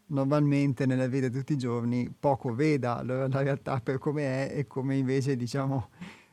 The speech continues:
la, la realtà che, che vivo sia molto piccola, diciamo, rispetto alla realtà, sia un'idea, ecco,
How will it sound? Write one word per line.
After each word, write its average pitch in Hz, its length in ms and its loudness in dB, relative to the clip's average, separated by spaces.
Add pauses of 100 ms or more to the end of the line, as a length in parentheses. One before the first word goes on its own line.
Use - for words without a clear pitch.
la, 127 300 0
la 135 180 0
realtà 135 380 0
che, 120 920 -2 (840)
che 156 140 2
vivo 160 400 6
sia 135 360 2
molto 143 540 -2
piccola, 131 460 0
diciamo, 120 680 -4
rispetto 131 540 -2
alla 120 160 0
realtà, 117 420 0
sia 147 220 0
un'idea, 123 760 2
ecco, 113 340 -4